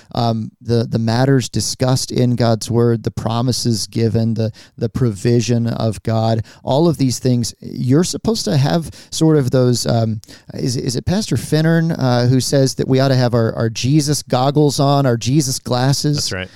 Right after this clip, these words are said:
Speaker 1: I, I know he's a regular guest and a K F U O contributor. Um, I think he talks that way,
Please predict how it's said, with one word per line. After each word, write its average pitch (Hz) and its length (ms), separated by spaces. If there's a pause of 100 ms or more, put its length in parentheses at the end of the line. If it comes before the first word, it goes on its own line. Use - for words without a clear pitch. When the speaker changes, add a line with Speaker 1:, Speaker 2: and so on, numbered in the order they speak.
(180)
Speaker 1:
I, 143 100
I 143 100
know 160 100
he's 135 180
a 110 60
regular 110 340
guest 113 380
and 107 100
a 104 60
K 120 180
F 117 140
U 113 80
O 110 60
contributor. 113 520 (300)
Um, 123 300 (240)
I 151 60
think 247 180
he 247 100
talks - 360
that 147 160
way, 135 320